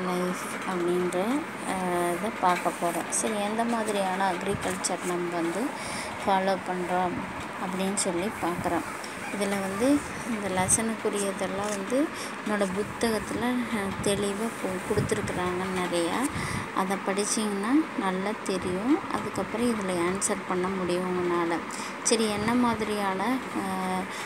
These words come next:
அக்ரிகல்ச்சர் பண்றாங்கன்னு சொல்லி பார்த்தோன்னா, four type of agriculture-னு பார்க்குறோம். ஃபஸ்ட்டு ஒன் பார்த்தீங்கன்னா, சப்சிஸ்டன்ஸ் அக்ரிகல்ச்சர். சப்சிஸ்டன்ஸ் அக்ரிகல்ச்சர் அப்படின்னம்னா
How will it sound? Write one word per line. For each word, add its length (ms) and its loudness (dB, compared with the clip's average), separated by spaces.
அக்ரிகல்ச்சர் 800 0
பண்றாங்கன்னு 600 2
சொல்லி 280 0
பார்த்தோன்னா, 640 2
four 300 0
type 320 -4
of 220 0
agriculture-னு 800 0
பார்க்குறோம். 400 0
ஃபஸ்ட்டு 480 4
ஒன் 160 0
பார்த்தீங்கன்னா, 520 0
சப்சிஸ்டன்ஸ் 1000 4
அக்ரிகல்ச்சர். 760 0
சப்சிஸ்டன்ஸ் 880 2
அக்ரிகல்ச்சர் 800 -2
அப்படின்னம்னா 720 -2